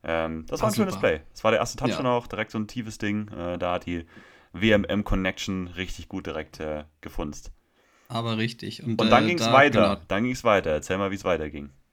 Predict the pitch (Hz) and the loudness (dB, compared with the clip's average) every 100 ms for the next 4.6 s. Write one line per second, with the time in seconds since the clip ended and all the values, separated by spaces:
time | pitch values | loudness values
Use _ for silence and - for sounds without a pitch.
0 | _ _ _ _ - 123 113 120 131 131 | _ _ _ _ -10 -4 -2 2 4 6
1 | 120 - 135 127 - 113 127 113 113 110 | 6 4 4 0 -2 0 8 8 8 4
2 | 107 101 120 - 120 113 110 107 - 104 | 2 0 -2 0 2 2 0 -2 -2 2
3 | 127 113 113 104 101 113 104 98 104 110 | 2 2 0 0 0 0 0 0 4 4
4 | 110 104 120 127 110 | 2 0 -2 0 0